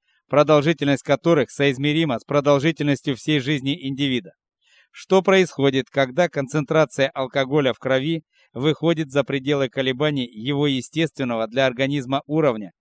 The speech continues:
превысив некоторый предел? Красные кровяные тельца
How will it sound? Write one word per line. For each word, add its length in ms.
превысив 580
некоторый 500
предел? 420
Красные 520
кровяные 600
тельца 600